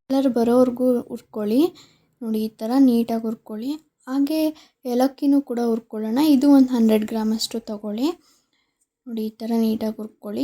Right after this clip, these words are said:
ಎಲ್ಲನೂ ಯೂಸ್ ಮಾಡೋ ಬದಲು ಈ ಥರ ಪುಡಿ ಮಾಡಿಟ್ಕೊಂಡ್ರೆ ಈಸಿ ಆಗ್ಬೋದು. ಹಾಗೆ ಒಂದು ನೂರು ಗ್ರಾಮಷ್ಟು ಅರಿಶಿನ ತಗೊಳ್ಳಿ. ಇದು ಆಪ್ಷನ್, ನಿಮಗೆ ಬೇಕಂದರೆ ತಗೊಳ್ಳಿ, ಇಲ್ಲಾಂದರೆ ಬೇಡ. ಕೆಲವೊಬ್ರು ಯೂಸ್ ಮಾಡ್ತಾರೆ, so ಕೆಲವೊಬ್ರು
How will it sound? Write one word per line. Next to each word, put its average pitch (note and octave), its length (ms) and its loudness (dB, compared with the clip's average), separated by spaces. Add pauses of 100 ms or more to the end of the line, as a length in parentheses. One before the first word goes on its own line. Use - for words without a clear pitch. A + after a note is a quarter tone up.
(140)
ಎಲ್ಲನೂ E4 360 8
ಯೂಸ್ D#4 260 4
ಮಾಡೋ C4+ 180 6 (120)
ಬದಲು B3+ 300 8
ಈ C4 120 0
ಥರ A#3+ 80 -4 (160)
ಪುಡಿ B3 180 -2 (100)
ಮಾಡಿಟ್ಕೊಂಡ್ರೆ A#3 640 0 (180)
ಈಸಿ A3+ 280 0
ಆಗ್ಬೋದು. A3 420 -4 (1300)
ಹಾಗೆ A#3+ 320 0
ಒಂದು C#4+ 180 12
ನೂರು D4 220 12
ಗ್ರಾಮಷ್ಟು C4 440 6 (100)
ಅರಿಶಿನ A#3+ 440 4 (120)
ತಗೊಳ್ಳಿ. A3+ 360 -2
ಇದು F4 120 0 (160)
ಆಪ್ಷನ್, E4+ 420 2
ನಿಮಗೆ D#4 220 8 (100)
ಬೇಕಂದರೆ C#4 440 6 (120)
ತಗೊಳ್ಳಿ, B3+ 300 6 (100)
ಇಲ್ಲಾಂದರೆ A#3+ 400 6 (140)
ಬೇಡ. A3 200 -2 (260)
ಕೆಲವೊಬ್ರು C#4+ 540 2
ಯೂಸ್ C4 200 4 (100)
ಮಾಡ್ತಾರೆ, A#3 380 0 (100)
so A3+ 100 -4 (200)
ಕೆಲವೊಬ್ರು A3+ 380 2